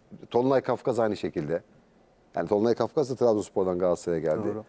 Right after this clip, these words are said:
Speaker 1: Son yıllarda, on yılda bir sürü isimler var. Yani sanki Galatasaray Trabzonspor'dan zorla bir futbolcu alıyormuş gibi. Fenerbahçe ile Trabzonspor arasında futbolun içinde olan bir, e,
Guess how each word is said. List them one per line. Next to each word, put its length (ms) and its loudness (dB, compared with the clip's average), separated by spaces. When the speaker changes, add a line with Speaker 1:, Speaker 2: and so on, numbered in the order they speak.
Speaker 1:
Son 220 2
yıllarda, 380 4
on 100 4
yılda 280 0
bir 40 -4
sürü 200 -2
isimler 320 2
var. 160 2
Yani 160 2
sanki 320 0
Galatasaray 520 2
Trabzonspor'dan 680 2
zorla 340 2
bir 100 2
futbolcu 480 0
alıyormuş 380 2
gibi. 260 -4
Fenerbahçe 480 4
ile 140 4
Trabzonspor 500 2
arasında 540 2
futbolun 420 2
içinde 320 2
olan 340 2
bir, 240 2
e, 380 2